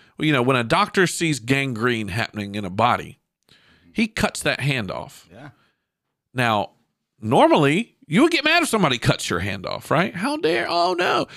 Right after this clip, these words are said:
Speaker 1: Well, if a society has, um, false worship, it has this idolatry being like a gangrene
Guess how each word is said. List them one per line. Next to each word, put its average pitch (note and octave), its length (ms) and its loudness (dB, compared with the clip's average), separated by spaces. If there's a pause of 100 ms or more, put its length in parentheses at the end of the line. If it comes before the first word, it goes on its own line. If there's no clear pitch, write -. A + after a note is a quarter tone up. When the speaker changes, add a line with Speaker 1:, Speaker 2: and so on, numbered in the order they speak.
(120)
Speaker 1:
Well, F3+ 160 4
if D#3+ 140 -2
a D#3 80 2
society D#3+ 840 0
has, A#2+ 400 -2 (500)
um, F#2+ 420 -4 (1000)
false F3 500 0 (500)
worship, A#2 580 2
it G2 140 -6
has G#2+ 340 -2
this A2 320 -2
idolatry A2 840 0 (500)
being C#3 560 -2
like A#2+ 160 -2
a G2 100 -6
gangrene B2 1120 -2